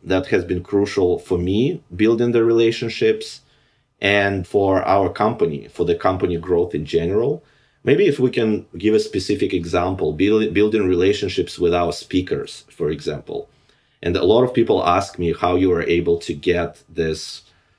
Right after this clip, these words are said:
high-profile brands or some of the speakers that charge thousands and thousands of dollars to speak at your event. But there are a couple of important things for every single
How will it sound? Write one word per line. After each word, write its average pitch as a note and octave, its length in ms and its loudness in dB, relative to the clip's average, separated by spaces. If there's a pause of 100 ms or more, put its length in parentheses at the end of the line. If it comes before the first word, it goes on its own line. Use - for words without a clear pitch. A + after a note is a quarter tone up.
(220)
high-profile F2+ 800 0
brands F2 640 -2
or E2+ 140 -6
some F2+ 220 -2
of E2 140 -6
the E2 60 -16
speakers E2 680 -4
that D#2+ 340 -6 (920)
charge F#2 400 0
thousands G#2+ 460 2
and F2+ 100 0
thousands F2+ 460 -2
of D2 180 -6
dollars F2+ 800 -2
to F2+ 100 -8
speak - 320 -4
at - 200 -4
your F2 140 4
event. D#2+ 520 -4 (580)
But G2 420 0
there A#2 140 2
are C#3+ 40 -2
a - 40 -8 (100)
couple - 220 0
of - 220 -4
important G#2+ 500 2
things F#2 340 0
for F#2 240 -2
every A#2+ 520 0 (180)
single G2+ 720 0